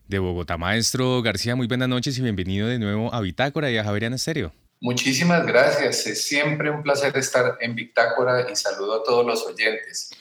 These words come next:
Speaker 1: Oiga, mi maestro, estamos acostumbrados aquí en Bogotá a vivir una serie de festivales al parque y en esta ocasión llega una nueva edición de Ópera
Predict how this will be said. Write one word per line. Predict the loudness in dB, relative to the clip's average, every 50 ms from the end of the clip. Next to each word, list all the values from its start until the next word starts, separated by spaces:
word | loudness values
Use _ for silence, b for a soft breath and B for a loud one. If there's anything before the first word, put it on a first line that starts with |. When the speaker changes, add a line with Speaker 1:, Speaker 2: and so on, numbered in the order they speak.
| B B B B B B
Speaker 1:
Oiga, | -2 0 0 2
mi | 2 2
maestro, | 2 2 2 2 2 0 -2 -2
estamos | -2 -2 -2 0 -2
acostumbrados | -2 -2 -2 -2 0 0 0 2 2 2 0 0
aquí | -2 -4 -4 -4
en | -4
Bogotá | -4 -2 -2 -4 -4 -2 -2 -2 -2 0
a | 0 0
vivir | 0 0 0 0 0 -2 -2
una | -2 -2 -2 0
serie | 0 0 -2 -2 -2 0 0
de | 0 0
festivales | -2 -2 -4 -4 -6 -4 -2 -2 -2 -2 -2 -2 -2
al | -2 -2 -4 -4 -4
parque | 0 0 0 0 -2 -4 -4 -4 -4 -6 B B B B B B
y | B 0 0
en | 2
esta | 0 0 -2 -2 -2 -2
ocasión | -2 -2 -2 -4 -2 -4 -4 -4 -4 -4
llega | -4 -4 -4 -2 -2
una | -2 -2 -2
nueva | -2 -2 -2 -2 -2 -2 -4
edición | -2 -4 -4 -2 -2 -4 -4 -2 -2 -2 -2
de | -2 -2 -4 -4 -6 -6
Ópera | -4 -4 -4 -2 -2 -4 -2 -2 -2 -4